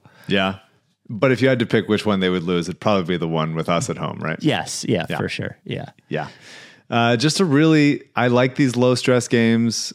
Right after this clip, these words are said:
Speaker 2: Yep.
Speaker 1: I like that Embiid has allowed himself to miss a half dozen fourth
Speaker 2: Fourth quarters.
Speaker 1: quarters,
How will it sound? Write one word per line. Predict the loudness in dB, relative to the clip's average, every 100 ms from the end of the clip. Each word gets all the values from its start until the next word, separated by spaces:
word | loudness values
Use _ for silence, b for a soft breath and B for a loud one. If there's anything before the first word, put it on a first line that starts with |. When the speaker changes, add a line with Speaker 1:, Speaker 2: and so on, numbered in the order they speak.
| -4
Speaker 2:
Yep. | -2 0
Speaker 1:
I | 2
like | 2 2
that | 2
Embiid | 2 4 2 2
has | 2 2 -2 -10 -16 _ _ _ _ _ _ _ _ _ _ _ _ -8 0
allowed | 2 4 4 2
himself | 2 2 2 2 -2
to | -2
miss | 2 2 0 -2 -6 -12 _ _ _ _ _ _ _ -10
a | -4
half | -2 -2 0
dozen | 2 4 2 2 -2 _ _ _ _ _ _ _
fourth | 2
Speaker 2:
Fourth | 2
quarters. | 2 2 4 2
Speaker 1:
quarters, | -2